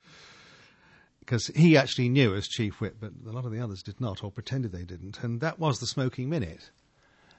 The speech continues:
And the normal cabinet minutes didn't have a trace of that.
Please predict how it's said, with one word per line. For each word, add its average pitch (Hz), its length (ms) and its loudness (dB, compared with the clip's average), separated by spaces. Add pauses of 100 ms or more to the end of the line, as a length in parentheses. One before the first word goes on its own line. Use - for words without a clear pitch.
(120)
And 123 280 0
the 120 200 2
normal 135 280 4
cabinet 98 400 -8
minutes 104 280 -10
didn't 117 200 -10
have 110 140 -6
a 104 60 -10
trace 98 340 -6
of 92 120 -16
that. - 320 -18